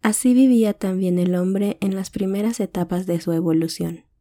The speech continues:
Pero en una de esas etapas, aquella criatura que hoy llamamos hombre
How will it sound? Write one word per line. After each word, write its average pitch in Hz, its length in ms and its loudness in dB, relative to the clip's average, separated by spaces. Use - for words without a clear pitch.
Pero 220 220 8
en 214 140 6
una 254 240 8
de 202 200 4
esas 196 260 -2
etapas, 190 680 0
aquella 214 480 0
criatura 180 640 2
que 185 200 -2
hoy 180 140 4
llamamos 180 560 2
hombre 190 420 2